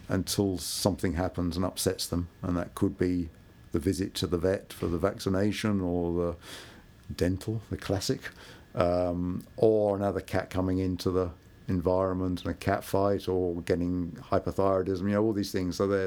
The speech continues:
they can be stable for months and years until something else happens. And that's, so they are very different from dogs from that point of view. And that's why we tend not to necessarily re-see many cases back at the R V C, you know, the big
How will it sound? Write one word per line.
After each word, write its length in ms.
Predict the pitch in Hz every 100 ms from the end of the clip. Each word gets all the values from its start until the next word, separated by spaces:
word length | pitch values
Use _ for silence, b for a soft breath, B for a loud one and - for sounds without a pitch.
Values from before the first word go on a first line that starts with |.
| 92
they 120 | 101
can 100 | -
be 80 | 104
stable 460 | 98 - 107 101 98
for 140 | -
months 420 | 95 95 104 -
and 100 | 98
years 460 | 95 92 87 90 - B B B
until 260 | 92 87 90
something 320 | - 90 90
else 200 | 90 -
happens. 480 | 87 - 90 90 - B B B -
And 160 | 92
that's, 220 | 87 -
so 220 | - 98 98
they 80 |
are 100 | 117
very 160 | 98 95
different 300 | - - -
from 160 | 90 80
dogs 260 | - 85 -
from 100 | 87
that 160 | 85 -
point 220 | 87 78
of 60 | 82
view. 280 | 80 82 - B B B B
And 100 | 117
that's 140 | 120
why 140 | 123 117
we 160 | 110 - -
tend 500 | - 131 131 110 107
not 200 | 110 - - -
to 360 | - 101 98 87 B B B B B B - -
necessarily 1040 | 107 95 - - 107 104 98 95 92 95 -
re-see 640 | 101 95 101 92 - 95 90
many 320 | 92 90 87
cases 440 | - 90 - 92
back 260 | - 82 -
at 120 | -
the 120 | 95
R 160 | 87 85
V 140 | 87
C, 220 | 85 92
you 200 | 87 87
know, 140 | 90 85
the 60 | 82
big 160 | 87